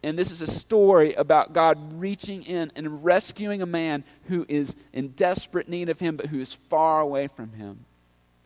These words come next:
And so these, this is the truth we're gonna lean to. And there's really two realities with this statement.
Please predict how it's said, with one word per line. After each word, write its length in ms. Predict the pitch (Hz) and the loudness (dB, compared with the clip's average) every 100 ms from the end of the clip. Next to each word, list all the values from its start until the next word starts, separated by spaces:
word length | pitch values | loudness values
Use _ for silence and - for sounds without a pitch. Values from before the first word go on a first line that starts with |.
| _ _ _ _ _ _ | _ _ _ _ _ _
And 100 | - | -16
so 380 | 147 170 156 151 _ | -8 0 2 2 _
these, 240 | 190 214 - | -8 -8 -8
this 160 | 175 | -10
is 60 | - | -8
the 100 | 180 | -10
truth 380 | - 214 196 180 | -10 -6 -6 -4
we're 60 | |
gonna 180 | 170 160 | -6 -4
lean 160 | 160 151 | -4 -6
to. 160 | 165 | -8
And 80 | 151 | -8
there's 160 | 156 - | -8 -6
really 200 | 233 202 | -4 -4
two 280 | - 233 | -6 -8
realities 680 | 208 180 160 170 165 127 123 | -2 2 2 4 2 0 -4
with 120 | 131 | -10
this 160 | 135 127 | -12 -12
statement. 480 | - 147 - 104 | -4 -4 -4 -12